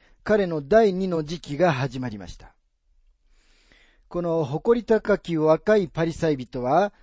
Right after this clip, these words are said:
自分の救い主としてキリストに立ち返りましたが、それでもまだ、自分の力で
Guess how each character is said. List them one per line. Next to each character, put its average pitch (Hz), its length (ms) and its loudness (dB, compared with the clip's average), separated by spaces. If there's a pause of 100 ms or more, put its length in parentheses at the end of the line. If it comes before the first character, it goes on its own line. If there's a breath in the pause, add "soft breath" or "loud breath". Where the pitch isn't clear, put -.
(180)
自 165 200 -8
分 247 240 -4
の 208 120 -4
救 - 360 -6
い 208 60 -2
主 185 200 -6
と 151 140 -10
し - 80 -14
て 175 160 -4
キ - 220 -10
リ 233 120 -4
ス - 60 -12
ト 208 140 -6
に 190 80 -4 (140)
立 - 260 -6
ち - 40 -16
返 202 220 4
り 180 100 -6
ま 170 140 -2
し - 40 -16
た 135 140 -6
が、 131 340 -2 (300 soft breath)
そ - 220 -4
れ 254 100 -2
で 240 140 -2
も 202 180 0
ま 175 180 0
だ、 117 320 -4 (720)
自 175 160 -6
分 202 200 -2
の 196 100 -4
力 165 400 0
で 170 340 4